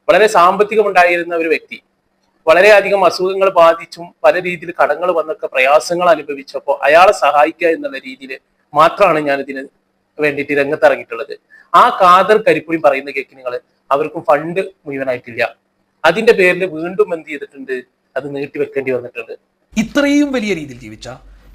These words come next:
Speaker 2: ഇത്രയും വലിയൊരു വീടുള്ള ഒരു മനുഷ്യനെ സമൂഹത്തിന് മുന്നിൽ കൊണ്ടു നിർത്തിയിട്ട് അയാൾക്ക് രോഗമാണ്, അയാൾക്ക് പൈസ തരണം എന്ന് പറഞ്ഞു കഴിഞ്ഞാൽ പൈസ വരുന്നതിനൊരു ലിമിറ്റ് ഉണ്ട്. സത്യം പറഞ്ഞു കഴിഞ്ഞാൽ ലക്ഷ്യസ്ഥാനത്തേക്ക് എത്തില്ല എന്ന് ചുരുക്കം. അപ്പോൾ ഇങ്ങനെ ഒരു ലക്കി ഡ്രോ പോലെയുള്ള ഒരു സംഭവം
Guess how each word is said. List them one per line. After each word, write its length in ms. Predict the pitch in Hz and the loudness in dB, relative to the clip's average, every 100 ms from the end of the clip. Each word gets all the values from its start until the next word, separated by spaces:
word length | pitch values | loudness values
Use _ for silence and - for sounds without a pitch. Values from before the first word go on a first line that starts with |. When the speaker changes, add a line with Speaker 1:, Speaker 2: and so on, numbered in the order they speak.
| - | -6
Speaker 2:
ഇത്രയും 420 | 233 294 285 277 | -4 0 0 -2
വലിയൊരു 220 | 226 196 | -4 -6
വീടുള്ള 320 | 147 160 156 | -6 -8 -8
ഒരു 160 | 135 127 | -12 -14
മനുഷ്യനെ 500 | 123 131 127 113 135 - _ - - - - - | -14 -8 -8 -8 -12 -18 _ -20 -20 -20 -20 -16
സമൂഹത്തിന് 480 | 131 175 208 214 202 | -4 -4 -2 -6 -6
മുന്നിൽ 200 | 156 143 | -8 -12
കൊണ്ടു 240 | 139 135 139 | -14 -14 -12
നിർത്തിയിട്ട് 800 | 123 117 110 113 131 - - - - - | -14 -16 -18 -16 -20 -20 -20 -20 -20 -6
അയാൾക്ക് 400 | 180 240 254 233 170 | -2 0 -2 -4 -10
രോഗമാണ്, 420 | 165 180 135 120 | -8 -8 -10 -12
അയാൾക്ക് 240 | 135 143 | -12 -12
പൈസ 320 | 143 135 151 | -10 -10 -8
തരണം 280 | 156 123 120 | -10 -10 -12
എന്ന് 120 | 117 | -14
പറഞ്ഞു 200 | 117 107 | -12 -12
കഴിഞ്ഞാൽ 320 | 120 104 120 143 - | -12 -12 -12 -10 -4
പൈസ 300 | 143 165 156 | -4 -4 -6
വരുന്നതിനൊരു 520 | 123 123 120 117 123 | -10 -10 -12 -12 -10
ലിമിറ്റ് 360 | 123 196 233 147 | -4 -2 -4 -8
ഉണ്ട്. 120 | - - - - - - - | -18 -20 -20 -20 -20 -14 -4
സത്യം 240 | - 254 | -2 0
പറഞ്ഞു 160 | 196 143 | -2 -6
കഴിഞ്ഞാൽ 320 | 123 117 127 147 | -10 -12 -14 -10
ലക്ഷ്യസ്ഥാനത്തേക്ക് 720 | 147 156 180 - 123 120 - 139 | -8 -8 -8 -8 -12 -12 -14 -14
എത്തില്ല 380 | - 147 117 | -10 -8 -8
എന്ന് 260 | 113 120 139 | -8 -10 -4
ചുരുക്കം. 240 | 196 - - - - - - - - - | -4 -4 -10 -20 -20 -20 -20 -20 -14 -4
അപ്പോൾ 140 | 311 277 | -2 -2
ഇങ്ങനെ 180 | 277 | -2
ഒരു 80 | 254 | -4
ലക്കി 420 | 214 220 220 269 | -2 -4 -4 -4
ഡ്രോ 160 | 240 220 | -2 -2
പോലെയുള്ള 340 | 175 151 139 | -4 -6 -8
ഒരു 100 | 143 | -10
സംഭവം 520 | 135 139 143 147 123 | -6 -6 -4 -4 -4